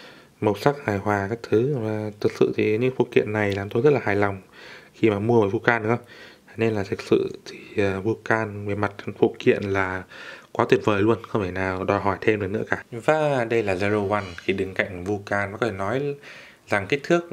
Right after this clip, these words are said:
của hai mẫu mô hình này khá là sát nhau thôi. Có cảm giác như Zero One có vẻ như là cao hơn Vulcan một chút nhưng mà không nhiều lắm.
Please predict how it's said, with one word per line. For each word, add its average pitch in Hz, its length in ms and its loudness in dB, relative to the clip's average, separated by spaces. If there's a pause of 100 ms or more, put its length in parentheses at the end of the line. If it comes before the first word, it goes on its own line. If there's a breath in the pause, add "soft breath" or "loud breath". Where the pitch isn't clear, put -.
(120)
của 104 220 2
hai 117 280 -2
mẫu 117 160 0
mô 135 140 2
hình 107 220 -2
này 104 200 -2
khá 127 180 0
là 139 120 2
sát 156 240 0
nhau 135 220 2
thôi. 127 120 0 (520 loud breath)
Có 170 120 4
cảm 113 240 2
giác 160 140 4
như 151 100 4
Zero 131 360 6
One 131 240 0 (100)
có 139 60 6
vẻ 120 280 2
như 117 160 0
là 98 200 0
cao 131 240 4
hơn 127 340 2
Vulcan 135 580 2
một 113 260 2 (240)
chút 269 200 6 (260)
nhưng 135 300 -2
mà 104 120 -2
không 165 280 0
nhiều 120 160 4
lắm. 120 240 0